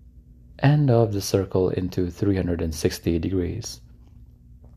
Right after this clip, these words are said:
The other types of signs represented people, animals, merchandise, territories,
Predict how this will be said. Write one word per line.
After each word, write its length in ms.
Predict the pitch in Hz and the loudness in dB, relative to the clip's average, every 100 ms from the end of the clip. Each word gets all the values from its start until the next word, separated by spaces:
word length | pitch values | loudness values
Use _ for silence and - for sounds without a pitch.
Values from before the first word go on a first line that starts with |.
| - - - - - - - - - - - - - - - - - - - | -20 -20 -20 -20 -20 -20 -20 -20 -20 -20 -20 -20 -20 -20 -20 -20 -20 -18 4
The 160 | 120 | 6
other 480 | 123 151 147 - - - - - - - | 8 8 6 2 -2 -20 -20 -20 -20 -2
types 320 | 95 87 - | 0 0 -2
of 100 | 82 | -4
signs 680 | - 80 78 78 107 - - | -4 -4 -2 -2 -2 -6 -2
represented 560 | 85 - - 85 101 - - - - | -2 0 0 0 0 -6 -20 -20 0
people, 500 | 131 120 87 - - _ _ - _ - | 2 2 0 -4 -12 _ _ -20 _ -2
animals, 640 | 101 87 80 85 - - - - - - - | 0 0 -2 -6 -10 -14 -14 -18 -20 -16 2
merchandise, 880 | 104 98 - 85 80 80 80 - - - - - - | 4 4 0 -4 -4 -6 -8 -16 -20 -20 -20 -20 -12
territories, 960 | - 113 98 - 92 82 82 90 - - | 4 4 4 2 -4 -4 -4 -8 -12 -14